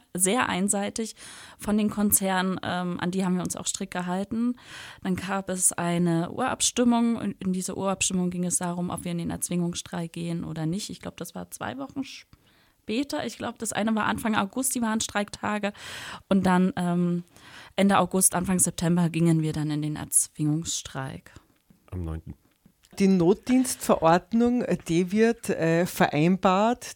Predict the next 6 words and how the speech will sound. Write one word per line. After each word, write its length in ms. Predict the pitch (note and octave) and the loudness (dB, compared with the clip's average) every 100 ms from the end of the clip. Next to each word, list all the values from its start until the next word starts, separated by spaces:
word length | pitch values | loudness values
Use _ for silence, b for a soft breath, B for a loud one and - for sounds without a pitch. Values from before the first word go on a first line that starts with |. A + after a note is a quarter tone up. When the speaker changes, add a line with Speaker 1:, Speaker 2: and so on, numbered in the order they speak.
| - | 0
Speaker 3:
dass 220 | E3+ - | 2 2
auch 240 | - D#3+ - | 0 0 0
während 440 | D#3 E3+ G3+ A3+ G3+ | 2 4 4 0 -2
der 60 | |
Streikzeit 1040 | - - D#3 E3 - - - F3 F3+ F3+ - b b _ - | -4 -2 0 0 -4 -2 2 4 4 0 -12 b b _ -4
die 420 | E3+ D#3 D3+ D#3 | 0 2 0 -2